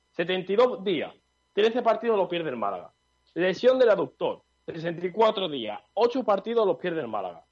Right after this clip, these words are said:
Eh, luego lesión de cadera, estiramiento de banda, lesión muscular, dos mil diecisiete, dos mil dieciocho, es decir, hace dos temporadas. Ruptura del ligamento cruzado, doscientos dos días de baja. Veintiséis partidos se pierde con el Málaga. Y ya la temporada pasada,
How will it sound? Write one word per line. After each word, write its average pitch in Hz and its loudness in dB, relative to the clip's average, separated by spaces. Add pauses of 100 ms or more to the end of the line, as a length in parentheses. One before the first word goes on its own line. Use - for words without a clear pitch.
(160)
Eh, 127 4
luego 156 4
lesión - -6
de 127 -10
cadera, 226 0
estiramiento 147 -4
de 151 2
banda, 220 4
lesión 151 -2
muscular, 208 2
dos 196 2
mil 240 0
diecisiete, 240 0
dos 220 2
mil 220 0
dieciocho, 190 0
es 196 -2
decir, 175 -6
hace 220 0
dos 208 2
temporadas. 110 0 (460)
Ruptura 254 2
del 226 4
ligamento 196 0
cruzado, 135 -4
doscientos 226 0
dos 208 2
días 180 0
de 143 -2
baja. 95 -8 (380)
Veintiséis 190 2
partidos 185 2
se 151 -8
pierde 127 -2
con 113 -4
el 107 -6
Málaga. 92 -10 (360)
Y 170 0
ya 302 6
la 247 4
temporada 208 0
pasada, 190 0